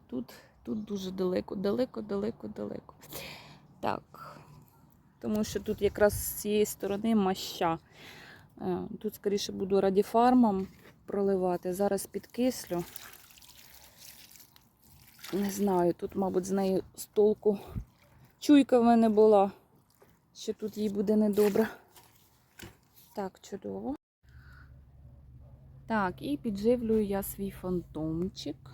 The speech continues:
Кстати, штамбік. Штамбік у мене не вижив в маленькій клумбі. Зараз покажу. Бачите, пташка є. І ось такий він сухий-сухий.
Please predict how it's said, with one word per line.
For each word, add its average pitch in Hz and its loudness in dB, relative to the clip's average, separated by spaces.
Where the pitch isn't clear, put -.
Кстати, - -4
штамбік. 320 4
Штамбік 247 2
у 226 0
мене 240 4
не 226 6
вижив 190 4
в 294 -2
маленькій 277 0
клумбі. 277 0
Зараз 220 0
покажу. 220 -4
Бачите, 233 0
пташка 220 -6
є. 254 -2
І 302 -6
ось 294 -4
такий 240 -8
він 214 -4
сухий-сухий. 220 -12